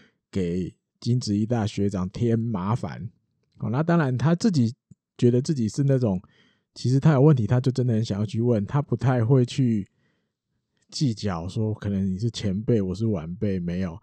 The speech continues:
但是他心里还是知道，毕竟要有那个分寸在啦齁，所以他说他会找适当的时机，如果有适当的时机的话，他就要去问这个金子一大很多问题。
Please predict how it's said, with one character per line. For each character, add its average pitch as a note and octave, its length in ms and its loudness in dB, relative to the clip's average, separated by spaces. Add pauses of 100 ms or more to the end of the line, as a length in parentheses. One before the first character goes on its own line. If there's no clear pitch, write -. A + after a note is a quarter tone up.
(280)
但 D#3+ 120 4
是 D3+ 80 4
他 D3 140 6
心 C#3 180 2
里 A#2+ 120 0
还 G2 100 -2
是 A#2 100 0
知 B2 160 -4
道， A#2 200 -2
毕 A#2+ 180 -6
竟 A#2+ 120 -2
要 A#2 160 -2
有 F2 40 -4
那 G#2+ 100 -4
个 F#2+ 300 -4 (180)
分 A#2 280 0
寸 G#2+ 260 2
在 A2+ 180 -2
啦 F2+ 80 -8
齁， G2 240 -4
所 B2 220 0
以 G#2+ 160 0 (340)
他 A2+ 160 -4
说 A#2 140 2
他 A#2+ 100 2
会 A#2+ 220 4
找 F2 340 -6
适 - 280 0
当 C#3+ 160 4
的 A#2+ 80 2
时 A2 180 -4
机， B2+ 320 0
如 B2+ 100 0
果 B2+ 140 4
有 A2 140 4
适 D3+ 200 -2
当 C#3+ 160 2
的 C3+ 60 4
时 A2 180 -2
机 A2+ 140 -2
的 A2 100 0
话， B2 140 2
他 B2 220 -2
就 A2+ 360 -2 (720)
要 G#2+ 120 0
去 A2 120 -2
问 G#2+ 320 2 (380)
这 G#2 100 -6
个 F2+ 480 -6
金 A#2 200 -4
子 F#2+ 120 -8
一 F#2 80 -4
大 A2+ 160 -2
很 F2 140 -6
多 G#2+ 160 0
问 C3 220 4
题。 D2 320 -10